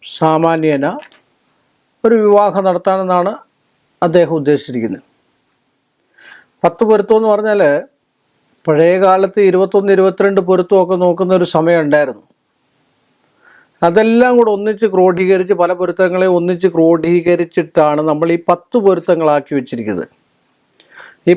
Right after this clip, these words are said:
പത്ത് പൊരുത്തങ്ങളിൽ നിന്ന് ഒന്ന് രാശിപ്പൊരുത്തം, രാശ്യാദിപൊരുത്തം, വശ്യപ്പൊരുത്തം, മാഹേന്ദ്രപ്പൊരുത്തം, ഗണപ്പൊരുത്തം, ദിനപ്പൊരുത്തം, സ്ത്രീദീർഘപ്പൊരുത്തം, രജ്ജു,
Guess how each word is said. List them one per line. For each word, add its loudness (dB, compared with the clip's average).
പത്ത് -2
പൊരുത്തങ്ങളിൽ 0
നിന്ന് 0
ഒന്ന് 0
രാശിപ്പൊരുത്തം, 0
രാശ്യാദിപൊരുത്തം, 0
വശ്യപ്പൊരുത്തം, 0
മാഹേന്ദ്രപ്പൊരുത്തം, 0
ഗണപ്പൊരുത്തം, 0
ദിനപ്പൊരുത്തം, 0
സ്ത്രീദീർഘപ്പൊരുത്തം, 0
രജ്ജു, 0